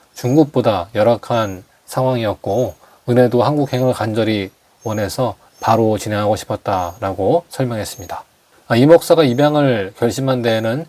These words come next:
영적 스승인 고 옥하는 목사의 천하보다 귀한 한 영혼이라는 목회 철학의 영향이 컸다고 하는데요.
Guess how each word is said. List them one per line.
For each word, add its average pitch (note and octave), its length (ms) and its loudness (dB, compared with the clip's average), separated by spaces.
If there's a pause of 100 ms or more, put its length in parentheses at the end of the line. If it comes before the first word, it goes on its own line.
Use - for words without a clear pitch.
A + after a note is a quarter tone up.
(300)
영적 B2+ 420 4
스승인 C3+ 540 -2
고 A#2 200 2
옥하는 B2+ 300 -2
목사의 A#2+ 520 -2 (340)
천하보다 D3 580 2
귀한 A#2+ 440 0
한 C3+ 280 -4
영혼이라는 G#2+ 840 -2
목회 G2+ 300 -4
철학의 A#2 480 -2
영향이 G#2 320 -4
컸다고 A#2 320 -2
하는데요. G#2 480 -2